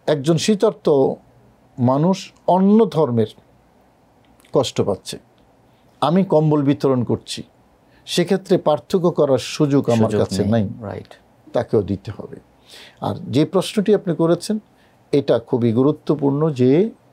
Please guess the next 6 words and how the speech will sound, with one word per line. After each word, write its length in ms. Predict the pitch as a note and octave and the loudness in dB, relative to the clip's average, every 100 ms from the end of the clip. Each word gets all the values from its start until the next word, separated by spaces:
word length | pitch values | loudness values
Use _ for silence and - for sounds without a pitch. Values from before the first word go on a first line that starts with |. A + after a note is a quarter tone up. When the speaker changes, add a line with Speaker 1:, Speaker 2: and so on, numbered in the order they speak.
| _ _ _ _ _ _ _ _ _ | _ _ _ _ _ _ _ _ _
Speaker 1:
আমরা 240 | D3 F#3 F3 | -2 0 0
কিভাবে 380 | F#3+ E3+ F3 F3+ | 0 0 2 0
সহযোগিতা 580 | C#3+ A#2+ A2+ A2 A2+ | 2 0 2 0 0
করতে 360 | F#2+ - - G#2 | -4 -6 -8 -10
পারি। 260 | - - - _ - | -6 -10 -10 _ -6
দেখুন, 420 | B2+ D3+ F3+ D3+ | -2 0 0 -2